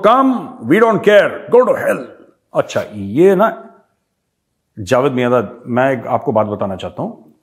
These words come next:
इसने बोल दिया, "Go to hell।" जावेद मियांदाद का समधी आपको पता है कौन है? दाऊद इब्राहिम। जावेद मियांदाद के बेटा और, अ, दाऊद इब्राहिम की बेटी,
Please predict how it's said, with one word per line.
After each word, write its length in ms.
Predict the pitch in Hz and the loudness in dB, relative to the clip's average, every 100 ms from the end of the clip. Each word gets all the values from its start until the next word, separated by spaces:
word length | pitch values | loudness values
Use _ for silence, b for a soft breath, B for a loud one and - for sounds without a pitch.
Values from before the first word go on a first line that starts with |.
| - | -14
इसने 240 | 120 143 | -6 -2
बोल 200 | 117 113 | -2 0
दिया, 100 | 127 | -2
"Go 140 | 104 | -2
to 120 | 101 92 | -4 -8
hell।" 140 | 87 - _ _ _ _ _ _ _ _ _ _ _ _ _ _ _ _ - | -10 -14 _ _ _ _ _ _ _ _ _ _ _ _ _ _ _ _ -18
जावेद 520 | 92 90 107 151 214 | -16 -6 -2 2 2
मियांदाद 720 | 160 131 127 123 101 - - _ _ _ _ _ _ _ _ _ _ | 2 0 2 0 0 -6 -20 _ _ _ _ _ _ _ _ _ _
का 60 | 139 | -4
समधी 320 | 131 127 160 | 0 4 4
आपको 200 | 151 156 | 4 0
पता 180 | 143 165 | -2 -4
है 40 | |
कौन 180 | 147 156 | -4 -6
है? 80 | 131 | -2
दाऊद 200 | 110 104 | -2 -2
इब्राहिम। 380 | 92 90 85 85 | -6 -8 -10 -4
जावेद 300 | 113 120 120 | -2 0 -2
मियांदाद 360 | 120 117 135 | -2 -2 -2
के 80 | 117 | -4
बेटा 640 | 85 87 110 120 170 185 185 - - | -8 -4 -2 0 2 2 0 -6 -4
और, 260 | 120 151 185 - - - _ _ _ _ _ _ _ - | 0 2 2 -2 -14 -20 _ _ _ _ _ _ _ -8
अ, 280 | 110 101 101 - - _ _ _ _ _ _ _ | -2 -2 -2 -8 -20 _ _ _ _ _ _ _
दाऊद 240 | 117 120 123 | -2 0 0
इब्राहिम 280 | 113 110 123 | -2 -4 -4
की 80 | |
बेटी, 600 | 110 98 92 85 - _ | -4 -6 -8 -12 -16 _